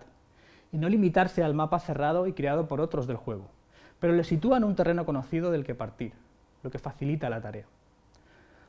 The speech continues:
Plantear la creación de nuevos itinerarios o itinerarios alternativos a los planteados por el juego supone la necesidad de reimaginar esos espacios y conectarlos con sus intereses y acciones, o con los intereses del docente, en construir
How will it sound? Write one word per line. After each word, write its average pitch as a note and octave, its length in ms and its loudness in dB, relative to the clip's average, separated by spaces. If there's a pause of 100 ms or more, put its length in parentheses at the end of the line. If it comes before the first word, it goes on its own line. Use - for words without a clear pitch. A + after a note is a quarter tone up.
(100)
Plantear D3+ 360 2
la E3 120 4
creación E3+ 460 2
de E3 80 0
nuevos D#3 240 0
itinerarios C#3+ 720 0
o C#3 60 -2
itinerarios C#3 500 -2
alternativos D3+ 640 0
a D3+ 60 0
los C3+ 100 -2
planteados C3+ 440 -4
por E3 180 0
el C#3+ 80 -2
juego E3+ 440 -2 (760)
supone G#3 460 2
la A3+ 100 4
necesidad E3+ 440 0
de G3+ 80 4
reimaginar E3+ 720 0
esos F#3+ 220 -4
espacios A#2+ 640 -10 (160)
y E3 120 -6
conectarlos G3 720 -2
con G3+ 180 -6
sus D3+ 160 -10
intereses C3 460 -6
y - 20 -6
acciones, G#2+ 600 -12 (460)
o D3 100 -6
con C#3 160 -2
los C#3 160 -4
intereses C3+ 440 -4
del D3 140 0
docente, D#3 480 -4 (460)
en D3 100 -4
construir C#3+ 480 -2